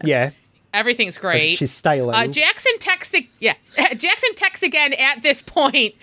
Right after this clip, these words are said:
Speaker 2: to clarify, now that they know it's Silas.
Speaker 1: Yes.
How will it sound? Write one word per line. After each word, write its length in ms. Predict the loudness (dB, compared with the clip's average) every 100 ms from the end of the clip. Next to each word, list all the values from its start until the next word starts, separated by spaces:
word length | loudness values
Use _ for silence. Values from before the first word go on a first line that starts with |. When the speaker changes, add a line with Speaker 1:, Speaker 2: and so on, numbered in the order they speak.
| -6
Speaker 2:
to 120 | -2 -2
clarify, 880 | -2 -2 0 2 0 0 0 2 2
now 180 | 2
that 100 | 2
they 100 | 0 0
know 180 | 0 -2
it's 180 | -4 -2
Silas. 420 | 0 2 0 -2
Speaker 1:
Yes. 460 | -4 -4 -6 -10 -18